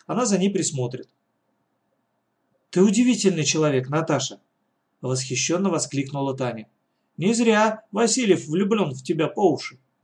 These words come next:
Ты этого стоишь». «Не говори ерунды», перебила ее Наташа.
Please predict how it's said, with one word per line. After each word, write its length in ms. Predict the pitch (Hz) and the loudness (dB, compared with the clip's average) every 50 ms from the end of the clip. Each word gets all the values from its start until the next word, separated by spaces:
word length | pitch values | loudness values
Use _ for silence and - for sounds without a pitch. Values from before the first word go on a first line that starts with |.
| _ _ _ _ _ _ _ | _ _ _ _ _ _ _
Ты 100 | - - | -4 0
этого 320 | 180 185 170 170 208 202 202 | 0 0 0 0 -2 -2 -4
стоишь». 600 | 202 - - - 185 170 180 175 - - - _ _ _ _ _ _ _ _ _ _ _ _ _ _ _ _ | -2 0 2 4 4 4 4 2 0 -4 -10 _ _ _ _ _ _ _ _ _ _ _ _ _ _ _ _
«Не 140 | - 151 170 | -10 -10 -8
говори 340 | 156 165 185 208 220 208 170 | -2 2 2 4 6 6 6
ерунды», 580 | 143 135 131 147 160 160 151 147 120 - - _ _ _ _ _ _ _ _ _ _ - | 4 4 2 2 2 2 2 0 0 0 -4 _ _ _ _ _ _ _ _ _ _ -6
перебила 400 | 147 131 135 127 135 156 165 156 | -4 -2 0 2 2 4 4 4
ее 200 | 143 131 135 135 | 2 0 -2 -4
Наташа. 480 | 139 139 135 117 107 101 - - _ | -4 -6 -6 -6 -8 -10 -10 -14 _